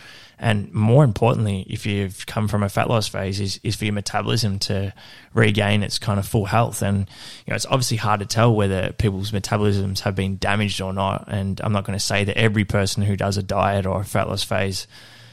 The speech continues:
needs to rebuild their metabolism, but it sure as fuck helps, right? Because the more lean muscle tissue you have, the harder your body has to work to retain its own muscle tissue and weight.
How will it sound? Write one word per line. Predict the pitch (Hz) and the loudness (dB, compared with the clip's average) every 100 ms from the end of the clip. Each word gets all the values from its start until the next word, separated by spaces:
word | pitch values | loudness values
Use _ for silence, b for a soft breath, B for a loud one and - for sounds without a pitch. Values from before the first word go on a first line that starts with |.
| B B 110 | B B 0
needs | 113 | 2
to | 107 | 2
rebuild | 107 107 110 110 | 4 4 4 2
their | 110 98 | 2 0
metabolism, | 104 139 143 107 107 | 2 2 4 4 4
but | 101 101 104 | 4 2 2
it | |
sure | - 135 135 | 4 6 6
as | - | 4
fuck | 113 - | 0 2
helps, | 120 104 - - - - | 4 2 0 -8 -10 -12
right? | 113 101 - | -4 -2 -2
Because | 110 113 107 | 0 0 2
the | 110 | 4
more | 113 117 | 6 4
lean | 117 104 | 4 4
muscle | 107 - | 2 0
tissue | - 107 - | -2 -2 -2
you | 101 | -4
have, | 110 123 104 - B B B B B - | 0 0 0 -6 B B B B B -4
the | 113 | 0
harder | 113 | 2
your | 110 101 - | 2 0 -4
body | - 104 104 | 0 2 4
has | 101 | 0
to | - | 0
work | 101 101 - | 0 0 0
to | 101 | -4
retain | - 104 98 | 0 0 0
its | - | 0
own | 101 95 98 - | 0 2 0 -4
muscle | - 117 104 | -2 0 0
tissue | 92 98 - | 0 -2 0
and | 98 98 | 0 2
weight. | 110 | 0